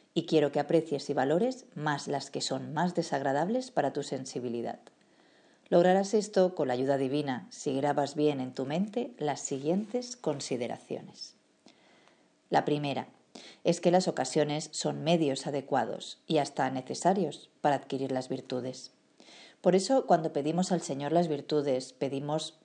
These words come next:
consiguientemente, también las ocasiones. Pues de otra forma la oración sería vana y estaríamos contradiciéndonos a nosotros mismos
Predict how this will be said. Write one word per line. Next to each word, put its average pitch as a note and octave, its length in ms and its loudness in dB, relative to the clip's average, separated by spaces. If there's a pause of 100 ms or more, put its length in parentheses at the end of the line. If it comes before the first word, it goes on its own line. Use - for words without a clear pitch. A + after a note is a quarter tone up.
consiguientemente, C3+ 1120 -4
también C3 320 -2
las D#3 160 0
ocasiones. D3+ 640 -6 (520)
Pues F#3+ 140 4
de A#3 80 4
otra A#3 160 0
forma G#3+ 280 2
la A#3 60 4
oración C#3+ 400 0
sería E3+ 320 2
vana D3+ 320 -2 (140)
y C3+ 80 -4
estaríamos C3+ 580 -2
contradiciéndonos C#3 1160 -2
a C3+ 40 -4
nosotros D3 480 -6
mismos D#3 440 -6